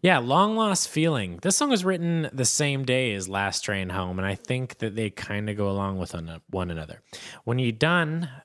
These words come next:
two songs in a day, it's very liberating to have so much creativity in the studio. I credit that to John and the environment that he fosters.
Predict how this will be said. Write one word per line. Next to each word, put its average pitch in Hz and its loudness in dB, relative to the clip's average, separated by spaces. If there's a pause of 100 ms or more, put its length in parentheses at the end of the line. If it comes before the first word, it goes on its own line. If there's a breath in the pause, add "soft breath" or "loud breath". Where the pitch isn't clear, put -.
(120)
two 160 0
songs 143 0
in 113 -2
a 101 -4
day, 95 -2
it's - -10
very 107 0
liberating 98 0
to 92 0
have 95 -4
so 127 -2
much 135 -4
creativity 101 -2
in 90 -4
the 90 -4
studio. 82 -6 (480 loud breath)
I 120 0
credit 147 2
that 135 2
to - -12
John 110 0
and 110 -2
the 104 -2
environment 101 -2
that 92 -4
he 95 -6
fosters. - -6